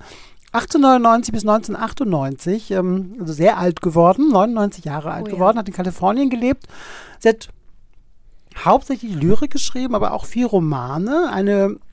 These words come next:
Speaker 1: Trilogie rund um berühmte historische Justizfälle und dann eben diesen anderen Roman, das ist Draußen die Welt, und der spielt neunzehnhundertneunundzwanzig in einem fiktiven kleinen Ort, der da heißt South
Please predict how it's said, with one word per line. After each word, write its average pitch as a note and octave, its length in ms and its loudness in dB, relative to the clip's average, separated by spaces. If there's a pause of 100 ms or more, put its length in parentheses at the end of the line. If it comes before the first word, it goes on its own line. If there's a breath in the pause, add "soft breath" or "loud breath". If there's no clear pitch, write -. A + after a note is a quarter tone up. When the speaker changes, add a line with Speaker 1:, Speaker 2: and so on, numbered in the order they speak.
(320)
Speaker 1:
Trilogie G3 520 -2
rund G#3 280 0
um G3 100 -2
berühmte F#3+ 380 0
historische F#3 420 -2
Justizfälle C#4 840 -4
und A3+ 240 -4
dann G#3+ 120 2
eben F#3 320 -2
diesen F3 320 -6
anderen B3+ 360 0
Roman, G#3+ 440 -4
das F3+ 200 -6
ist - 260 -6 (220 soft breath)
Draußen C#3 420 -6
die C#3+ 160 -4
Welt, D#3+ 300 -2
und G3+ 100 -2
der F#3+ 80 2
spielt F#3 240 -4
neunzehnhundertneunundzwanzig D3 1300 -6 (640 soft breath)
in G3+ 160 -4
einem F3+ 260 0
fiktiven C4+ 640 0
kleinen E3 400 -2
Ort, E3 400 0
der F3 100 0
da E3 240 0
heißt D3 440 -4 (500 soft breath)
South F#3 420 2